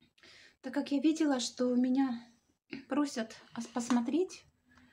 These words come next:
в аналитике. <clears throat> Простите, ну, что мне? <clears throat> Так. В общем, все нормально, да? В аналитике, м, диванный аналитик.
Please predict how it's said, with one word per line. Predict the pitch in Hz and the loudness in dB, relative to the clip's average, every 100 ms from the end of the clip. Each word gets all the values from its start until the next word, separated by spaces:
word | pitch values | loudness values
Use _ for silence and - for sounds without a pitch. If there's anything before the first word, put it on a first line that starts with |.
| _ _ _ - | _ _ _ -4
в | |
аналитике. | 240 277 294 262 - - 180 233 - - - _ | 0 4 6 4 0 -8 -8 -10 -18 -20 -20 _
<clears throat> | 302 320 320 - - 370 262 | 6 6 6 0 8 10 10
Простите, | 233 226 - 330 214 | 4 -4 -6 -6 -2
ну, | 233 - - - _ _ _ _ _ _ _ - | -2 -2 -12 -20 _ _ _ _ _ _ _ -20
что | - - | -18 -10
мне? | 202 - - | -10 -10 -8
<clears throat> | 269 - - - _ _ | -2 -2 -4 -16 _ _
Так. | - - - _ _ - - - - _ _ _ _ | -20 -20 -20 _ _ -20 -20 -20 -20 _ _ _ _
В | - | -20
общем, | 233 - | -12 -12
все | - 214 | -8 -6
нормально, | 214 208 185 190 | -6 -10 -12 -10
да? | - 262 320 - | -4 -4 -4 -4
В | 226 | 0
аналитике, | 254 262 320 320 277 285 285 | 2 4 2 2 -2 0 2
м, | 277 277 269 262 262 254 262 254 254 254 | 2 0 -2 -6 -8 -6 -4 -4 -4 -2
диванный | 240 294 269 247 | 0 2 2 2
аналитик. | 240 247 240 233 - - | 2 2 0 -2 -6 -16